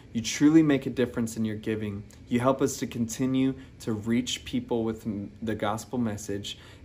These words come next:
And even on top of that, you help us to be a church for people like you. We, you help us be a church for people that have been hurt by church, for people that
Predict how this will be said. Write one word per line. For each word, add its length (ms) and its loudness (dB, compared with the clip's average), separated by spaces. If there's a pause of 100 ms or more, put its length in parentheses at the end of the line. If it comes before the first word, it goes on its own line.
And 380 4
even 520 2 (360)
on 140 2
top 380 -2
of 100 2
that, 300 0 (480)
you 100 2
help 260 -2
us 220 -6
to 80 -2
be 360 0
a 80 -6
church 800 0 (280)
for 120 -4
people 300 0
like 280 0
you. 280 0 (720)
We, 140 4
you 200 4
help 180 2
us 140 -6
be 160 2
a 40 4
church 600 0
for 220 0
people 360 -2
that 120 2
have 120 0
been 140 -4
hurt 300 -4
by 120 0
church, 560 -2 (680)
for 300 4
people 420 2
that 360 0